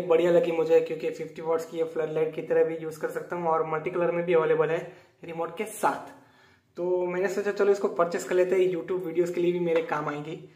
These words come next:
तो डिस्काउंटेड rate पे भी चल रही थी वन नाइंटी फ़ाइव पे, और एमआरपी है उसकी सिक्स डबल नाइन और फ़ाइव ज़ीरो फ़ोर discount मुझे मिल रहा था। तो मैंने जैसे ही इसको scroll down किया purchase करने के लिए, तो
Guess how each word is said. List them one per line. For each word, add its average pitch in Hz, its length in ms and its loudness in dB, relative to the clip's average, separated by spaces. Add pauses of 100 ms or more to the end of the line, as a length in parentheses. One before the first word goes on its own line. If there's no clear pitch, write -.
(360)
तो 160 100 -4 (1000)
डिस्काउंटेड 202 520 2
rate 196 220 6
पे 214 80 8
भी 208 100 4
चल 170 180 4
रही 160 180 8
थी 208 180 0
वन 180 240 0
नाइंटी 170 220 0
फ़ाइव 156 380 2
पे, 170 100 4 (360)
और 160 480 2
एमआरपी 175 380 2
है 175 100 2
उसकी 175 200 -6
सिक्स - 340 -2 (240)
डबल 156 320 -2
नाइन 165 320 -2 (160)
और 156 280 0
फ़ाइव 175 240 6
ज़ीरो 170 240 0 (140)
फ़ोर 196 280 2 (320)
discount 180 360 -4
मुझे 165 260 -2
मिल 165 220 -2
रहा 151 160 0
था। - 200 -8 (440)
तो 170 80 -4
मैंने 170 280 -4
जैसे 175 320 4
ही 226 60 4
इसको 220 300 2
scroll 180 320 0
down 202 160 6 (140)
किया 202 240 4 (120)
purchase 180 320 0
करने 175 220 0
के 175 100 -2
लिए, 165 180 -2 (760)
तो 175 60 -6